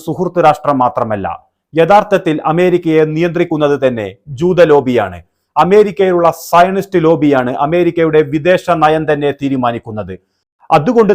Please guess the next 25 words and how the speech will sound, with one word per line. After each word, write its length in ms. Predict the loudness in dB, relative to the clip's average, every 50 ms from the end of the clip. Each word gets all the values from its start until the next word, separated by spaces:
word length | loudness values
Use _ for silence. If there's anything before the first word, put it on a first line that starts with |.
| 0 0
തന്നെ 200 | 0 2 2 2 2 4
ഭാവിയിൽ 360 | 4 4 4 4 2 0 -2 -2 0 0
ഗൾഫ് 260 | 0 0 0 0 0 2
രാഷ്ട്രങ്ങളും 480 | 2 0 0 -4 -2 0 0 0 0 -2 -4
ഇസ്രായേലും 420 | -4 0 2 2 4 2 2 0 0 -2
തമ്മിൽ 220 | -2 -2 -2 -4 -2 -2 -2
ഒരു 100 | 0 0 -2
യുദ്ധം 260 | -2 0 0 0 0 0
ഉണ്ടാവുകയാണ് 580 | 0 2 2 2 2 2 0 0 0 0 -2 -2 -4 -4
എങ്കിൽ 200 | -6 -8 -12 -14 -14 _ _ _ _ _ _ -2 -2
തങ്ങൾക്ക് 380 | 0 2 2 0 0 0 -2 -4 -4 -4 -4
തിരിച്ചടി 460 | -4 -2 -2 -2 0 0 0 0 0 0 2
നേരിട്ട് 360 | 4 4 2 2 2 0 2 2 2
എന്ന് 200 | 2 2 0 -2 -2 0
ബോധ്യപ്പെട്ടാൽ 560 | 0 0 0 0 0 -2 -2 0 2 0 0 0 -4
ഇസ്രായേൽ 360 | -6 -2 2 2 2 2 0 -2 -2
വേണമെങ്കിൽ 460 | -2 -2 -2 -4 -6 -6 -6 -6 -8 -10 -10 _ _ _ _ _ -10
ഗൾഫ് 320 | -2 0 0 0 0 2 2 2
രാഷ്ട്രങ്ങൾക്ക് 500 | 2 2 0 -4 -2 -2 -2 -2 -2 -2 0 2
നേരെ 200 | 2 2 2 0 -2 0 0 2
ആണവ 240 | 2 4 4 4 4 4 2 2 2 2
ആക്രമണം 440 | 2 2 0 -2 0 0 0 0 2 2
നടത്തുവാനും 500 | 0 0 0 -2 -2 0 0 0 0 -2 -4 -4
മടിക്കില്ല. 400 | -4 -4 -6 -6 -6 -6 -4 -4 -6 -8 _ _ _ _ _ _ -2
അതിന് 340 | 0 0 2 2 2 0 0